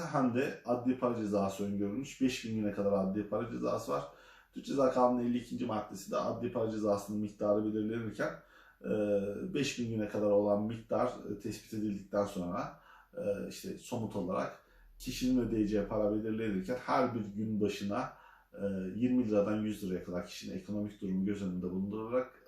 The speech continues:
e, mah-, şey, mahkeme bir günlük para miktarı belirleyecek. Daha sonra vermiş olduğu gün para cezasıyla bu günlük miktarı çarpılarak kişinin somut ödeyeceği parayı T C K elli kapsamı-, elli iki kapsamında belirleyecektir.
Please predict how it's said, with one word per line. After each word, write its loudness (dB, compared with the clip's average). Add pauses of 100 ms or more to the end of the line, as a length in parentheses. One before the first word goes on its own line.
e, -12 (340)
mah-, -6
şey, -12
mahkeme -4
bir -8 (400)
günlük -4
para 0
miktarı 2
belirleyecek. 0
Daha 6
sonra -2 (280)
vermiş 2
olduğu 2
gün 0
para 2
cezasıyla 0
bu -6
günlük -4
miktarı -2
çarpılarak -2
kişinin -4
somut -4
ödeyeceği -2 (320)
parayı 2 (160)
T 0
C -2
K 0
elli 0
kapsamı-, -6
elli -2
iki -8
kapsamında -4 (360)
belirleyecektir. 2